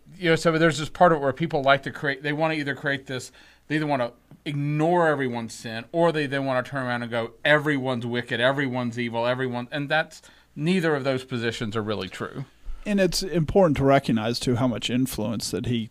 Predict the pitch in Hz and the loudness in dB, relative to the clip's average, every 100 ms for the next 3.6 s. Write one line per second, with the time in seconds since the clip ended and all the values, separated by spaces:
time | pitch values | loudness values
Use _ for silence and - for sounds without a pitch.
0 | - 139 123 - 226 196 160 120 107 117 | -2 0 2 2 2 4 2 0 -4 -4
1 | 120 113 - - 139 135 127 123 - 117 | -4 -6 -10 -6 2 2 2 -2 -6 -8
2 | 113 110 107 - 120 - - - - - | -6 -6 -8 -8 -10 -10 -14 -20 -16 -4
3 | 123 117 - - - | -2 -2 -4 -10 -14